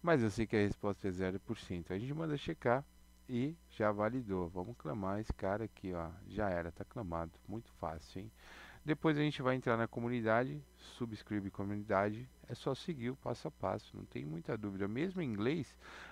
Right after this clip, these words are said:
ainda é fácil, ó. Ele tá carregando o Discord. Mesmo que você não conclua a atividade, se você aguentar alguns minutos, ele já vai validar, porque eles não têm um vínculo todos com o Telegram.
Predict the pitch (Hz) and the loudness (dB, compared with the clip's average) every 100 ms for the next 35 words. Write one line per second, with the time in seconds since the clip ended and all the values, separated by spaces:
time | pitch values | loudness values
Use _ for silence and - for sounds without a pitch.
0 | - 147 160 175 - 120 127 151 - 92 | 2 2 4 2 4 6 4 2 -2 -4
1 | 95 123 - 127 123 120 120 120 - 110 | -2 -2 2 4 4 2 -2 -8 -4 2
2 | 117 135 143 - - - - - - 151 | 2 2 -6 -14 -20 -20 -18 -12 0 2
3 | 214 202 - 165 160 - 143 131 151 208 | 2 0 -2 2 2 4 2 4 4 2
4 | - 170 143 - 131 127 - 110 107 123 | 0 2 2 2 4 4 4 2 6 4
5 | - 113 110 123 120 117 107 104 104 139 | 4 -6 -2 0 0 0 2 2 2 -4
6 | 160 123 104 120 151 98 92 113 139 127 | -4 -2 -2 -2 -4 -4 -2 -2 0 2
7 | 135 123 135 143 143 127 101 110 - 107 | 4 4 2 2 0 0 2 2 0 -4
8 | - 135 127 143 143 143 156 143 98 95 | -2 -2 -2 -4 -2 -2 0 -2 -2 -2
9 | 120 120 98 98 - 107 101 - 95 98 | -4 -4 -6 -6 -4 -4 -4 -8 -4 -2
10 | 95 92 82 | 0 0 -2